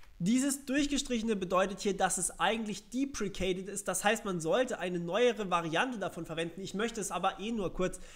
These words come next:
als Beispiel einfach benutzen, wie man eben hier neue Sachen importieren kann. Deswegen ist das jetzt gerade aktuell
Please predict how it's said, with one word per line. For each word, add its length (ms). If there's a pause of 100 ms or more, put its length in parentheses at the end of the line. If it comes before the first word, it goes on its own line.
(160)
als 340
Beispiel 460
einfach 260
benutzen, 540
wie 160
man 260
eben 160
hier 160
neue 380
Sachen 260
importieren 560
kann. 140
Deswegen 320
ist 160
das 80
jetzt 180
gerade 300
aktuell 420